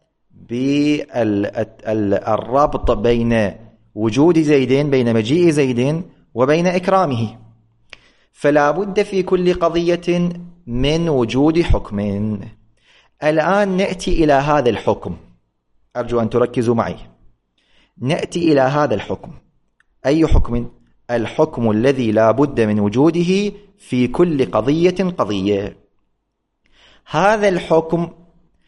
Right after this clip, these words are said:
ليس على نسق واحد. القضية لا بد فيها من الحكم، لكن الحكم ليس على نسق واحد، وإنما يكون على نحوين.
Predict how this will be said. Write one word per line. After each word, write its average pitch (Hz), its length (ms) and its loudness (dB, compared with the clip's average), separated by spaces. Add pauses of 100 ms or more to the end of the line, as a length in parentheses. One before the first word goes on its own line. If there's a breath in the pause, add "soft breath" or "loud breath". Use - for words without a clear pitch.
(100)
ليس 175 520 0
على 123 260 0
نسق 110 340 -4
واحد. 95 520 -2 (1900)
القضية 127 540 0
لا 220 240 2
بد 233 240 0
فيها 131 280 0
من 98 140 -2
الحكم، 95 420 -8 (680)
لكن 135 380 -2
الحكم 190 800 0 (720)
ليس 147 500 0
على 120 300 0
نسق 110 400 -2
واحد، 98 400 0 (280)
وإنما 139 960 0 (480)
يكون 147 500 -2
على 156 640 0
نحوين. 120 840 0